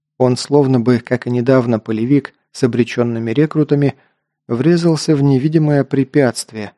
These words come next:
и разлетелся на части прямо в воздухе. Черт, а ведь они и вправду сильны, эти повстанцы.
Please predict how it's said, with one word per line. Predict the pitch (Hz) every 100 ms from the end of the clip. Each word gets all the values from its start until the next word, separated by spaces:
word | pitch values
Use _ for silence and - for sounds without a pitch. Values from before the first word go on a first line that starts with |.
| _
и | 151
разлетелся | 156 135 123 113 123 131 - 120
на | 113
части | - 127 127 -
прямо | - 117 110 110
в | 107
воздухе. | 110 107 104 98 - - _ _ _ _ _ _ _ _ _ _ _ _ _
Черт, | - - 113 101 - - _
а | -
ведь | 113 120
они | 135 143 147
и |
вправду | - 139 135 135 151
сильны, | - 160 135 110 -
эти | 107 -
повстанцы. | 110 113 - - 113 - -